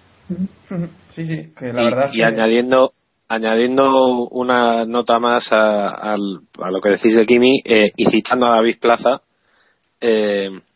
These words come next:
Speaker 2: Kimi se despertó a las tres en punto. Es decir,
Speaker 1: <laughs>
Speaker 2: eh, estuvo una hora totalmente desapercibido, con un rendimiento, bueno, regular, tal, pero vamos, sin,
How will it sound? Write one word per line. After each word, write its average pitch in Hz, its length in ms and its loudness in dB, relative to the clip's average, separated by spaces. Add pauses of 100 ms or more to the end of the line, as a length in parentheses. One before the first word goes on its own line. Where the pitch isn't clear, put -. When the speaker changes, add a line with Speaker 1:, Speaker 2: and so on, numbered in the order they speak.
(160)
Speaker 2:
Kimi 131 200 0
se 139 140 2
despertó 123 340 2
a 135 40 4
las 113 120 -2
tres 127 220 -6
en 117 120 -8
punto. 113 360 -14 (640)
Es 120 140 -4
decir, 110 320 -4 (240)
Speaker 1:
<laughs> - 220 -20
Speaker 2:
eh, 101 520 -2 (520)
estuvo 117 520 4
una 147 260 2
hora 113 240 0
totalmente 127 840 -4 (1000)
desapercibido, 113 880 -2
con 107 140 -6
un 107 100 -6
rendimiento, 107 760 0 (420)
bueno, - 220 -8
regular, 120 580 0
tal, 185 220 2
pero 113 160 2
vamos, 123 280 0
sin, 101 240 -8